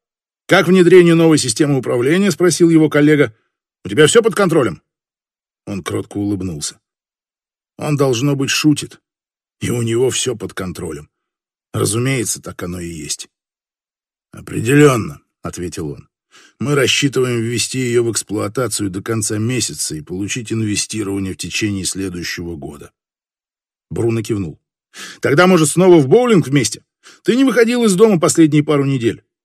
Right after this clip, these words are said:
«Ага. Я убивал людей.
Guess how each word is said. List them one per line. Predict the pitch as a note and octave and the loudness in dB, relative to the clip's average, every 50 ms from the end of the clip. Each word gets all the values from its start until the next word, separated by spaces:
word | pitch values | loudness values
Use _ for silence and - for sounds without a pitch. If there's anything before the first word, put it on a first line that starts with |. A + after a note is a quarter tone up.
| _ _ _ _ _ _ _ _ _ _ _ _ _ _ _ | _ _ _ _ _ _ _ _ _ _ _ _ _ _ _
«Ага. | - - - G2+ G2+ G#2 G2+ - - _ _ _ _ _ _ _ _ _ _ _ _ _ | -14 -12 -10 -8 -6 -6 -6 -6 -8 _ _ _ _ _ _ _ _ _ _ _ _ _
Я | - - - G2+ A2 A#2+ A#2+ | -12 -8 -4 -2 0 2 2
убивал | A#2 G#2 G2+ A2 G#2+ A2 A#2 A#2+ A#2 G#2+ | 2 2 0 0 2 4 4 4 4 2
людей. | G#2 G#2+ A2+ A2 G#2 F#2 F2 E2 D2 C#2+ | 2 0 0 -2 -6 -8 -10 -10 -12 -12